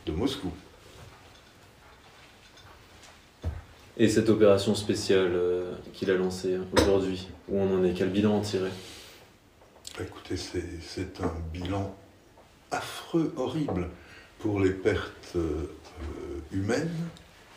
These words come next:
Speaker 1: et matérielles. Euh, en un an, pour ne parler que de l'ar-, que de l'armée russe, elle a perdu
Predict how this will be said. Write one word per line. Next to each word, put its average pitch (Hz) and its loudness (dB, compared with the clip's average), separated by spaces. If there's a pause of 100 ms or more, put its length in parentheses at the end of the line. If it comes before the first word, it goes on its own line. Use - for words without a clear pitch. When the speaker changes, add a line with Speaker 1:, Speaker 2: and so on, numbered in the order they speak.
(340)
Speaker 1:
et 92 4
matérielles. 120 4 (1400)
Euh, 80 0 (720)
en 104 2
un 123 4
an, 139 4 (1300)
pour 98 2
ne 90 0
parler 95 6
que 117 6
de 95 4
l'ar-, 92 4 (120)
que 98 0
de 90 4
l'armée 87 2
russe, 143 -4 (840)
elle 92 4
a 98 4
perdu 101 0